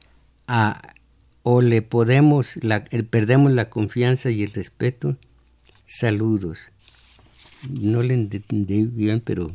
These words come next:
gracias. Eh, José Ruiz, Norberto Rivera sigue de hablantín diciendo tonterías,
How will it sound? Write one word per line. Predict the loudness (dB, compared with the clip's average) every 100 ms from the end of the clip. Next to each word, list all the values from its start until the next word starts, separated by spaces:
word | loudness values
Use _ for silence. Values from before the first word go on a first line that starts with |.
| -8
gracias. | -6 -6 -6 -10 -12 -20 _ _ _ _
Eh, | -2 -2 -2 -10 -18
José | -20 -14 -6 -4 0 2 4 2 -6
Ruiz, | 0 4 6 4 -2 -20 -20 _ _ _ 0
Norberto | 0 2 2 2 2
Rivera | 4 4 2 0
sigue | -2 -2 0 2 0 0
de | -2 0 -2 -2
hablantín | -2 -2 0 -2 -2 0 4 4 2 _ _ -8
diciendo | -6 -2 2 2 2 -2
tonterías, | -2 -2 -2 -2 0 0 -2